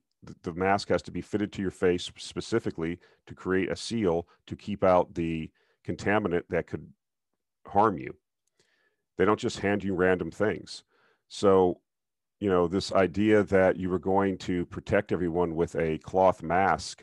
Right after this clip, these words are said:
over their face that they're constantly touching, they're not trained to wear properly, it's not fit tested. I mean, even, even a K ninety-five mask has to be fit tested. Medical p-,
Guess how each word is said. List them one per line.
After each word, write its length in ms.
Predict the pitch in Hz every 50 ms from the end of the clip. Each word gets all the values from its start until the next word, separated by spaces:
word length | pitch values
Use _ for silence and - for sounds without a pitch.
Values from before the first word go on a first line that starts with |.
| _ -
over 180 | 90 87 80 82
their 140 | 78 78 -
face 360 | - 101 98 90 82 76 -
that 140 | 87 78 -
they're 140 | - 80 76
constantly 480 | - - 92 87 85 - - - 87
touching, 560 | 78 - - 95 87 - - 92 90 87 87 82
they're 120 | 76 73
not 260 | 73 85 90 87 -
trained 320 | - - 95 90 90 87 -
to 240 | - 85 80 78 - _ _ _
wear 320 | - 80 87 90 87 85
properly, 420 | - - 87 85 82 - 82 82 82
it's 140 | 78 - -
not 240 | 90 90 - -
fit 260 | _ _ 98 82 - -
tested. 500 | - 87 80 - - - 85 80 76 - _ _ _ _ _ _ _ _ -
I 60 | 90
mean, 160 | 90 82 -
even, 300 | - 98 98 107 104 - -
even 220 | - 110 95 104
a 60 | 95 90
K 200 | - - 104 104
ninety-five 600 | 98 95 95 87 85 - - 95 98 104 98 -
mask 320 | 87 80 80 80 - -
has 160 | 85 82 -
to 80 | - 80
be 120 | 76 82
fit 220 | 71 - 101 - -
tested. 320 | - 78 71 - - - - _ _ _
Medical 320 | 85 90 92 101 104 - 90
p-, 140 | - -